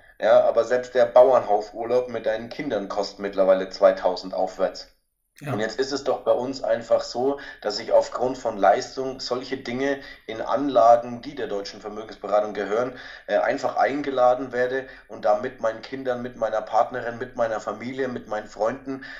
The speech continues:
Speaker 1: äh, einfach eine wundervolle Zeit verbringe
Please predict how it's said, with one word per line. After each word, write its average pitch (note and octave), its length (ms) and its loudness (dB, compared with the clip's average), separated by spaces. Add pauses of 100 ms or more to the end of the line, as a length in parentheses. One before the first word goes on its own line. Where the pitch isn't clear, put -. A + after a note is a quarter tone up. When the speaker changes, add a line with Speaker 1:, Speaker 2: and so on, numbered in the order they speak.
(140)
Speaker 1:
äh, G#2+ 200 2
einfach B2 420 0
eine A2 220 -6
wundervolle B2+ 580 -4
Zeit - 340 -6
verbringe A#2+ 580 -6